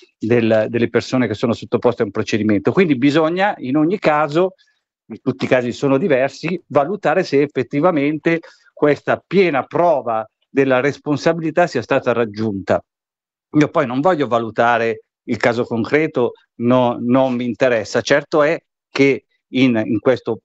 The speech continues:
particolare caso abbiamo una situazione, eh, un po' complicata, siamo di fronte a un,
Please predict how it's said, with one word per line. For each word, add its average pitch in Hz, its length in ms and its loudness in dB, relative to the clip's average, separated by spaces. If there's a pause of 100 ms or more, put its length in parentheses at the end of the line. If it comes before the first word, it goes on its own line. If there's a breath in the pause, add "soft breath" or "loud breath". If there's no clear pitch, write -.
particolare 123 760 -2
caso 147 340 0
abbiamo 117 340 0
una 123 240 2
situazione, 123 720 -2 (440)
eh, 107 300 0 (120)
un - 540 -2
po' 120 120 2
complicata, 147 800 0
siamo 123 240 -2
di 120 100 -4
fronte 135 340 0
a 123 100 0
un, 117 180 -4